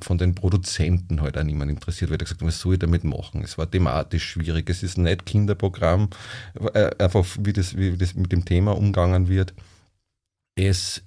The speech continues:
äh, ist aber auch für die Erwachsenen schwierig und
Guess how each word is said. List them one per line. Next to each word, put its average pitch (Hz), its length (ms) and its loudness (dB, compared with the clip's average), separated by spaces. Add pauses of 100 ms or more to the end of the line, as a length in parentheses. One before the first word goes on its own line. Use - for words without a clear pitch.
äh, 87 360 4
ist 92 360 0
aber 80 460 0
auch 87 80 0
für 92 140 -2
die 92 80 -2
Erwachsenen 87 1300 0
schwierig 101 720 0
und 135 380 4